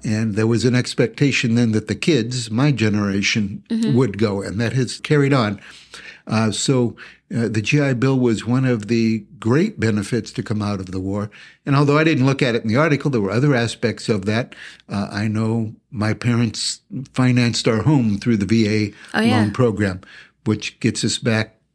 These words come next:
Speaker 1: though, to some of the inclu-, inclusion and equity problems
Speaker 2: Mm-hmm.
Speaker 1: because, uh,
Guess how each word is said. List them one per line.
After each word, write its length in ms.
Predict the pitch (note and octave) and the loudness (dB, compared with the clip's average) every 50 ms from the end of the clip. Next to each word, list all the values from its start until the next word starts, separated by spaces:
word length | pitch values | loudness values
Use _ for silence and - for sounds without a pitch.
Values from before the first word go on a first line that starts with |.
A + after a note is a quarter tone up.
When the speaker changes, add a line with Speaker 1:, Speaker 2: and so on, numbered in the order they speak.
| _ _ | _ _
Speaker 1:
though, 260 | - G#2+ A2 A2 G#2+ | -4 -2 0 0 0
to 440 | - - - - A#2 A2+ A2 A2 G#2+ | -2 -4 -4 0 0 2 2 0 -2
some 260 | G#2+ - - - A2 A2 | -4 -6 -6 -2 -2 0
of 60 | G#2 | 2
the 180 | G#2+ G#2+ G#2+ G2+ | 2 2 0 0
inclu-, 380 | - - C3 C3+ C#3 C#3 - | -2 0 0 0 0 0 0
inclusion 600 | C3 A2+ A2 - - C3+ B2 A#2+ G2+ - B2+ A2+ G#2+ | 0 0 0 0 2 2 2 2 2 0 0 0 0
and 100 | A2+ A#2+ | 0 0
equity 320 | D3 D3+ - F3+ C#3 A#2+ | 0 0 0 0 2 0
problems 540 | A2 - A#2+ A2+ G#2 F#2 A2+ A2 A2+ A2 G#2 | 0 0 -2 -2 0 0 0 -2 -2 -4 -4
Speaker 2:
Mm-hmm. 220 | F#2 G#2+ G#2 G2+ G2+ | -2 -2 -2 0 0
Speaker 1:
because, 400 | - A2+ A2 F#2+ G#2+ D4 D#4 - _ _ _ _ - - - - - - - _ _ _ | 0 0 2 2 0 0 -4 -6 _ _ _ _ -20 -20 -20 -20 -20 -20 -20 _ _ _
uh, 160 | - A2 G2+ | -8 -8 -8